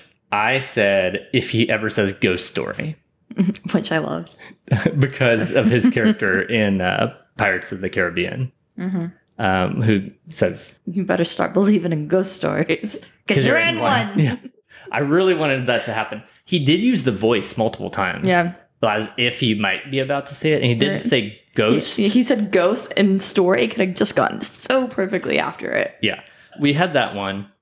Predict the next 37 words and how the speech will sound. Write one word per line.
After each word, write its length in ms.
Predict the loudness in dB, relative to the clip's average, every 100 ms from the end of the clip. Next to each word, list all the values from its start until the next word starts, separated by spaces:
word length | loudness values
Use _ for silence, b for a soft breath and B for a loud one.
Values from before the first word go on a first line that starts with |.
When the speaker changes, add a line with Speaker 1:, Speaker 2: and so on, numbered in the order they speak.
| _
Speaker 1:
Uh, 220 | 2 2 2
you 260 | 2 2
had 140 | 2 2
a 40 |
good 160 | 0 -2
one 140 | -2
too. 240 | 0 2 2
What 100 | 2
was 140 | 2
yours? 280 | 0 -2 -10 b b b b b b
Speaker 2:
Mine, 460 | 2 4 4 2 0
because, 360 | 0 2 0 0 -4 -2
I 80 | 0
mean, 180 | 2 2
this 180 | 2 0
is 140 | -2
just 320 | -4 -4 -6
the 200 | -2 2
number 180 | 2 2
one 140 | 0 0
trope 320 | 0 -2 -2
of 140 | -4
this 180 | -4 -4
time 440 | -4 -2 -2 -4
of 340 | -4 -4 -6 -12 _ -4
a 440 | 0 2 2 2 0 -6
quote 280 | -2 2 4
unquote 460 | 2 4 2 2
horror 320 | 2 4 4
movie 800 | 2 0 2 2 2 2 0 -4 _
that's, 380 | -2 0 0 -4
like, 260 | -2 -2 -4 _ -14 -4
being 480 | 0 0 0 -4 -6
catchy 340 | -6 -6 -2
in 80 | -2
the 80 | -2
nineties. 920 | -2 -2 -2 -2 0 0 -2 -4 -8